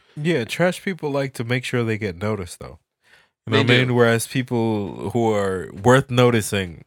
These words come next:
Speaker 1: are usually doing things that are worth <laughs> noticing.
Speaker 2: True story.
Speaker 1: So they're not promoting themselves in the same way that trash people would.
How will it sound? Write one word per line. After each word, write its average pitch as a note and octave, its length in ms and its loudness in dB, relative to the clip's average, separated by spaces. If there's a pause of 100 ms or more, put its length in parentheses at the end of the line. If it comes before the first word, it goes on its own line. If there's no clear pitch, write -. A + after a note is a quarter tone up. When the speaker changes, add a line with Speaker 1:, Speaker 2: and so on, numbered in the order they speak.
Speaker 1:
are F2+ 80 -10
usually G#2+ 440 0
doing A#2+ 400 2
things A#2 360 2
that G2+ 120 -6
are G2+ 40 -6
worth A#2+ 300 -2
<laughs> - 0 -
noticing. C3 640 0
Speaker 2:
True A2 260 -4
story. B2 280 0
Speaker 1:
So G#2 180 0
they're C#3 200 4
not A#2+ 180 2
promoting C3 400 0
themselves A2+ 500 -2
in G2+ 120 -16
the G2+ 80 -12
same A2 300 -2
way A2 160 -2
that F2 200 -12
trash G#2+ 300 -4
people G2+ 300 -12
would. F#2+ 220 -8